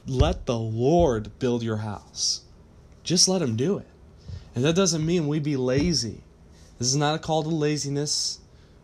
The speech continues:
or indifference to what God's doing, 'cause He's gonna, just gonna do it anyway, right?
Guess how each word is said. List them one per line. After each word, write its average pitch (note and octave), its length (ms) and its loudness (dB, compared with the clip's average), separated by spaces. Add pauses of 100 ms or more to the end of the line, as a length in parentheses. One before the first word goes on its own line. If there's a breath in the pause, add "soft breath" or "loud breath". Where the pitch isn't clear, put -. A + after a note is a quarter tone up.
(160)
or B2 140 0
indifference C#3+ 680 0
to C3+ 80 -2
what B2 200 -2
God's B2 400 -4
doing, A#2+ 540 -2 (340)
'cause A#2 200 0
He's A#2 140 0
gonna, B2 160 0
just C3 200 0
gonna B2+ 180 0
do B2+ 160 2
it A2 60 0
anyway, A2+ 380 -2
right? A2 340 -2